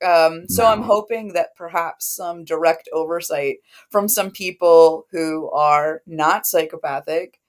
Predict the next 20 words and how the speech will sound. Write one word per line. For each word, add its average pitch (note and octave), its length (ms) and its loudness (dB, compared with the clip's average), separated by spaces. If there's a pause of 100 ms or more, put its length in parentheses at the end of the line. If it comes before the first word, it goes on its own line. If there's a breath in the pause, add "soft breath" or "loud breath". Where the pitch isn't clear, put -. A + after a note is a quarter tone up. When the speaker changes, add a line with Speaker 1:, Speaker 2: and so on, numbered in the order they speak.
(320)
Speaker 1:
may F3 960 0 (140)
help F3 400 0
to F#3+ 180 -6
improve, F#3 800 -8
you F#3 160 -12
know, E3 140 -6
those E3 160 -8
companies. F3 360 -10
And A3+ 360 -4 (320 soft breath)
I A3+ 140 4
also A#3 420 0
feel G3 320 -10
like F3 180 -2
Microsoft F3 1000 -6 (280)
may G#3+ 460 0
not G3+ 360 0 (140)
be F3+ 680 -14 (120)
as F3 240 -2
afraid E3 800 0
of D#3+ 480 4